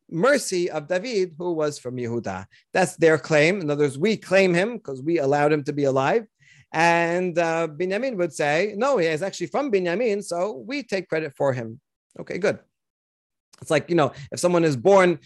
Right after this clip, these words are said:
in one place, but then he gets an education in a different country, so who claims, uh, who has claim over him? Uh, Rava Amar, Knesset Yisrael Amara Li'idach Girsa.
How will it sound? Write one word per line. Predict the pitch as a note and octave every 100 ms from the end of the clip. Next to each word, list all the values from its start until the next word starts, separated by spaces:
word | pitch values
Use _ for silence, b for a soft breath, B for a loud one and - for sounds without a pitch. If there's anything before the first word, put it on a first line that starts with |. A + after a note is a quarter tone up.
| _
in | D#3 E3
one | G3 A3
place, | D#3+ D#3
but | - D3+
then | E3 E3
he |
gets | D#3 D3+
an | F3
education | D#3 C#3+ G#3 G3 E3+ D3+ C#3 b
in | D#3+
a | E3
different | G3 G3+ G#3
country, | D#3+ C#3 C3 C3
so | C#3 C#3
who | D#3+ F3
claims, | - E3+ D#3+ D3+ C#3+
uh, | C#3 C3+
who | C#3+
has | D3+ C3
claim | C#3+ B2+
over | A#2+ -
him? | G#2+ A2 B B -
Uh, | D3+
Rava | E3+ F3 A#3 -
Amar, | D#3 D3+ D3+ D3 D3 D3+ _ -
Knesset | E3+ D#3 E3 D3+ D#3+ D3
Yisrael | D#3+ C#3 D#3 D3
Amara | D#3 D3+ D3+ D3+ D3
Li'idach | D3+ E3+ D3+ D3+ D3 -
Girsa. | D#3 C#3 - A#2+ A2+ A2+ A2+